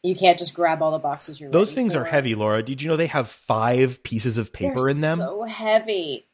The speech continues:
Speaker 1: I know. <laughs> It would just be really, um,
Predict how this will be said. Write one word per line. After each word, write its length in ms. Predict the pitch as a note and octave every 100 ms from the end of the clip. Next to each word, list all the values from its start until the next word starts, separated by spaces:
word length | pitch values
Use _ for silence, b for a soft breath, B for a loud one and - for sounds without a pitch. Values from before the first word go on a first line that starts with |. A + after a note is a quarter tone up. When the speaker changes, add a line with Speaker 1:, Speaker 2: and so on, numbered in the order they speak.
| _
Speaker 1:
I 140 | A#3 G#3
know. 400 | G3 F#3 B3 -
<laughs> 60 | _ _ _ _ _ _ _ - B B -
It 140 | C4 C#4
would 100 | F4
just 180 | E4+ E4
be 100 | E4
really, 300 | A3+ A#3 B3
um, 560 | - F#3+ F#3 F3 E3